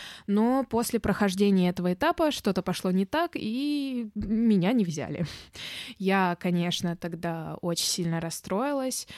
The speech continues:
но в любом случае даже просто опыт прохождения этапов отбора в фонд во многом мне помог.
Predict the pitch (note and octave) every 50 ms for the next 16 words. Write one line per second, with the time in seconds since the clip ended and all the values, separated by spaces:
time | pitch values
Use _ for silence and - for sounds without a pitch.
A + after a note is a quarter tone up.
0 | - - - - - G3 F#3+ G3 G3 F#3+ F#3 F3+ F#3 F3+ F3+ G3 A3 B3+ B3 -
1 | - A3 G#3+ G3 - - G3 F#3 F3 F3 F3 E3+ E3+ E3+ F3 E3 E3+ F#3 F3+ F#3
2 | F#3 - - F#3+ G3+ - - G3+ F3 - _ - G#3 G3 G3 F#3+ - F3+ - -
3 | - F3 - - F#3 F3 E3+ F3+ F3 F#3 F#3 F3+ F3 E3+ E3+ F3 E3+ - - F3+
4 | F3+ F3+ - - - F3+ E3 E3 E3+ E3+ F3 F#3+ B3+ D4 D4+ C#4 A#3+ - - -
5 | - F#3+ F3 F3 F3+ - - F3+ F3 F3 F#3 G#3 A3 G#3 G#3+ F#3+ F3 F3 F#3 F3+
6 | - - F#3 F#3 F#3 E3+ F3 - _ -